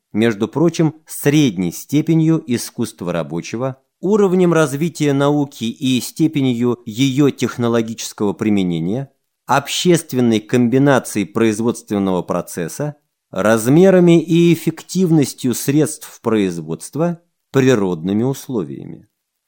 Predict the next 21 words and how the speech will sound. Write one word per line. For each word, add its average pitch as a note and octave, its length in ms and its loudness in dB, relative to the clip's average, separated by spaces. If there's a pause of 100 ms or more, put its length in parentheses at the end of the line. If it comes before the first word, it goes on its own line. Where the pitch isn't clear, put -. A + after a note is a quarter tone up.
(140)
Одно B2+ 480 2
и G3 100 6
то G3 200 2
же D#3 140 0
количество D3 640 -2
труда C#3 500 0
выражается, B2+ 720 2
например, C3+ 480 0 (120)
в G2 160 -8
благоприятный D#3 920 2
год G2 380 -2
в A2 220 -2
восьми F3 460 2
бушелях B2+ 540 -2
пшеницы, F2+ 720 -6 (240)
в E2+ 160 -10
неблагоприятный F3 1040 0
лишь E3+ 240 2 (100)
в - 60 -20
четырёх D#3 640 2
бушелях. E2+ 680 -10